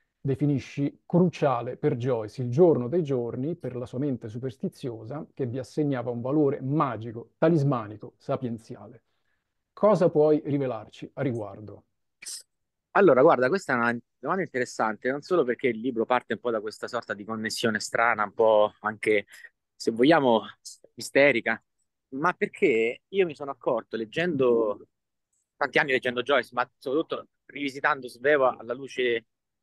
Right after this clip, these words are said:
Speaker 2: della scrittura joyciana, che, eh, probabilmente esiste un contatto più profondo rispetto a quello che sospettavamo in,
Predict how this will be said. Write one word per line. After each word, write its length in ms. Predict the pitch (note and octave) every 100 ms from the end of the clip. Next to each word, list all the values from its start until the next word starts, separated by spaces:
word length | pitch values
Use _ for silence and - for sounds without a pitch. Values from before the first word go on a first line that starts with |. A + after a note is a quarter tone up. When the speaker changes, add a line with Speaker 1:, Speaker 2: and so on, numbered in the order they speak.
| _
Speaker 2:
della 160 | - A#2+
scrittura 380 | - B2+ C#3 A#2+
joyciana, 640 | B2+ A#2 C3 G#2 G#2 C3 _ _ _ _ _ -
che, 140 | E3+
eh, 1000 | F3 E3 D#3 C#3+ C#3 C3+ C3 B2+ B2 - _
probabilmente 720 | - F3+ F3+ G3+ A#3+ - C3+ - _
esiste 520 | - C#3 E3+ - C#3+ _
un 120 | C#3+
contatto 600 | C3+ D#3 E3+ E3+ - B2+ _ _ _ _
più 160 | - F3+
profondo 460 | - D#3+ G3 D#3
rispetto 480 | B2+ C3 - C3+ -
a 60 | B2
quello 400 | - C#3+ B2+ A#2+
che 240 | C3 B2+ _ _ _ _ _ _
sospettavamo 580 | - D3 C#3+ C#3 C#3+
in, 80 | C3